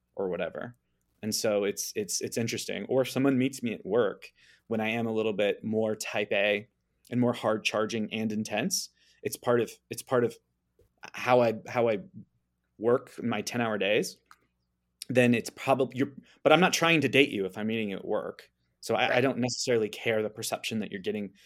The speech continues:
Speaker 1: you know, of me, but it does seem like there's multiple different sort of sides or facets of it.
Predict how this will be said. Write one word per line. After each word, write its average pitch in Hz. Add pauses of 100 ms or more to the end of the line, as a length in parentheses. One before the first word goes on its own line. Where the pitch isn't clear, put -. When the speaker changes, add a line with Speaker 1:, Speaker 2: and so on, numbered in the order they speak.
(200)
Speaker 1:
you 120
know, 104
of 117
me, 101
but 92
it 107
does 127
seem 113
like 107
there's 101
multiple 104
different 98 (340)
sort 117
of 98
sides 107
or -
facets -
of 80
it. -